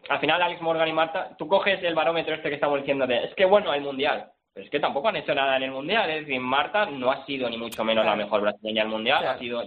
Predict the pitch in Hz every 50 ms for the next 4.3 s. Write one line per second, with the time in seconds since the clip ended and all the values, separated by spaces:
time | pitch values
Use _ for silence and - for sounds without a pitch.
0 | 113 110 - 113 127 151 160 165 160 160 156 165 160 160 156 156 147 147 147 143
1 | 139 143 139 139 143 139 139 131 - 135 147 170 196 208 220 233 240 233 - -
2 | - - - _ _ _ - 110 113 107 - - 120 113 110 - - - _ -
3 | 120 120 127 139 151 151 147 143 143 123 123 - 131 120 - 123 120 131 143 156
4 | 170 180 185 190 190